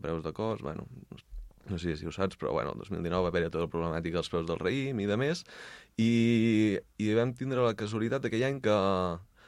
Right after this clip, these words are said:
que ens arribava una vinya que jo tenia molta il·lusió, que és una vinya de xarol vermell, que era una varietat que vam recuperar, bueno, d'unes, unes bergues que vam agafar d'una vinya vella i de més, i, i ens feia, i em feia a mi personalment molta il·lusió, no? Que, i clar, i dic, «Ostres,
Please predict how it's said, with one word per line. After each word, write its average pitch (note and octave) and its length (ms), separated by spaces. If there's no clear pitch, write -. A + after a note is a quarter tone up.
que A2+ 120
ens A2+ 120
arribava A2+ 300
una A#2+ 160
vinya C#3 260
que G#2 140
jo G2+ 100
tenia G2+ 220
molta G2+ 340
il·lusió, G2+ 540
que E2 240
és E2 100
una F2+ 160
vinya F#2 220
de E2+ 80
xarol F2+ 180
vermell, A2 320
que G2+ 80
era F#2+ 80
una F#2 80
varietat F2+ 380
que F2+ 100
vam F2+ 160
recuperar, G#2 540
bueno, F#2 240
d'unes, - 380
unes F#2+ 240
bergues F2+ 320
que E2 80
vam F2+ 140
agafar G2 260
d'una F#2+ 160
vinya G2 240
vella B2 320
i G#2+ 60
de A2+ 100
més, D#3+ 240
i, A#2 880
i A2 160
ens G#2 300
feia, A2+ 300
i G#2 140
em G2 100
feia A2 220
a - 20
mi G#2 120
personalment G#2+ 520
molta G#2+ 280
il·lusió, G#2 360
no? G#2+ 80
Que, F#2+ 140
i F#2+ 80
clar, G#2 220
i E2 80
dic, - 100
«Ostres, G2 380